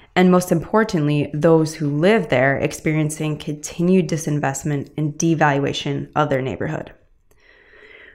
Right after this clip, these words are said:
But the problem comes when the people who live in a given community are excluded from the improvement and the new investment that's happening there. If we can help neighborhoods incrementally revitalize, if we can make space and opportunity for residents to start businesses, fix up homes and storefronts,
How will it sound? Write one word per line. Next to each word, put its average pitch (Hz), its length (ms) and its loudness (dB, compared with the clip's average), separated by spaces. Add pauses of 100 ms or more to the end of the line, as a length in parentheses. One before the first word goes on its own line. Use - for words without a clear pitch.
(120)
But 190 100 0
the 202 80 2
problem 240 500 4
comes 151 360 2
when 156 100 4
the 151 60 2
people 160 300 0
who 151 140 -2
live 175 280 4
in 160 100 4
a 147 60 2
given 139 260 -2
community 143 600 -2
are 135 80 -4
excluded 180 840 2
from 143 180 -2
the 156 100 -4
improvement 143 680 -4
and 151 140 -2
the 147 40 0
new 147 180 0
investment 139 480 -2
that's - 160 -6
happening - 400 -6
there. - 320 -10 (520)
If 208 140 2
we 208 80 8
can 208 160 4
help 208 240 4
neighborhoods 185 600 4
incrementally 175 720 4
revitalize, - 1040 -2 (180)
if 180 120 2
we 175 80 4
can 175 140 0
make - 160 -4
space 180 340 2
and 170 80 2
opportunity 160 720 0
for 151 140 -4
residents 156 420 -2
to - 60 -18
start - 260 -8
businesses, 202 720 2
fix 151 240 -4
up - 100 -8
homes 160 320 0
and - 100 -8
storefronts, 180 760 0